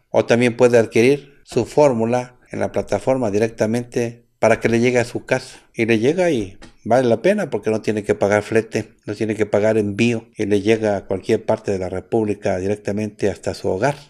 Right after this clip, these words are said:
La página entonces para que usted la visite, W W W punto la voz del ángel de tu salud punto com punto M X, W W W punto la voz del ángel de tu salud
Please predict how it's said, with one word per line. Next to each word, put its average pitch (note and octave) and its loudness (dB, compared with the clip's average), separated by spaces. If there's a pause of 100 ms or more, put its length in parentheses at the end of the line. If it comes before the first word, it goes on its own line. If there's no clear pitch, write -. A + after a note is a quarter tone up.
(160)
La A#2 2
página E3 4
entonces G3 0
para A2+ 0
que - -6
usted - -2
la G#2+ 0
visite, G#2+ -4
W A#2 2
W A#2 6
W A2+ 2
punto A#2+ 0
la C3+ 4
voz G#2+ 0
del G#2+ 2
ángel A2+ -2
de G2+ 2
tu B2 -4
salud A#2 0 (400)
punto B2 -2
com C3+ -2 (360)
punto A2+ 0
M A#2 2
X, - -4 (360)
W A#2+ 2
W A#2+ 6
W A#2+ 0
punto C3 -2
la C#3+ 4
voz A#2+ 2
del A2+ 2
ángel A#2+ -2
de G#2 2
tu B2 -4
salud A#2+ -2